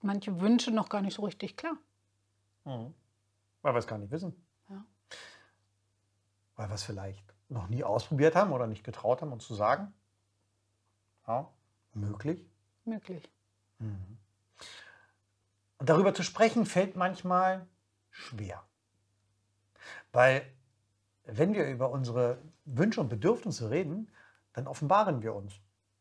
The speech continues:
Speaker 2: Und dann gehen wir ein gewisses Risiko ein. Und zwar gehen wir das Risiko ein, dass unsere Partnerin oder unser Partner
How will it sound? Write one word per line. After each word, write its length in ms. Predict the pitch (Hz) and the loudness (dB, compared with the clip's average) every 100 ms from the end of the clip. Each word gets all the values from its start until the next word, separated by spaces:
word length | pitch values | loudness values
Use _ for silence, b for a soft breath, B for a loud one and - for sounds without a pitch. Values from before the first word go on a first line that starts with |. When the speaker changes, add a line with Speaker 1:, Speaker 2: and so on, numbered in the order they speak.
| _ | _
Speaker 2:
Und 100 | 123 | -4
dann 160 | 139 127 | -2 2
gehen 240 | 160 202 | 0 2
wir 380 | 196 196 202 202 _ _ _ _ _ - | 4 4 4 -4 _ _ _ _ _ -8
ein 120 | 147 | -6
gewisses 420 | 135 135 131 107 | -4 -6 -6 -4
Risiko 400 | 120 143 117 120 | -4 -4 -4 -4
ein. 240 | 107 98 98 - _ _ _ _ _ _ _ - | -6 -6 -14 -20 _ _ _ _ _ _ _ -12
Und 100 | - | 0
zwar 140 | 151 | 0
gehen 260 | 143 160 160 | 4 2 4
wir 100 | 156 | 4
das 200 | 139 120 | 4 2
Risiko 320 | 165 175 170 | 0 2 4
ein, 280 | 151 180 185 B B B B _ | 4 2 0 B B B B _
dass 380 | 147 151 - - _ _ _ _ _ _ - | 4 6 2 -14 _ _ _ _ _ _ -10
unsere 220 | 113 98 | -8 -8
Partnerin 540 | 101 95 - 120 185 226 _ | -10 -12 -10 -8 -8 -8 _
oder 200 | 147 117 | -2 -2
unser 160 | 101 101 | -4 -10
Partner 420 | - 107 - | -10 -10 -8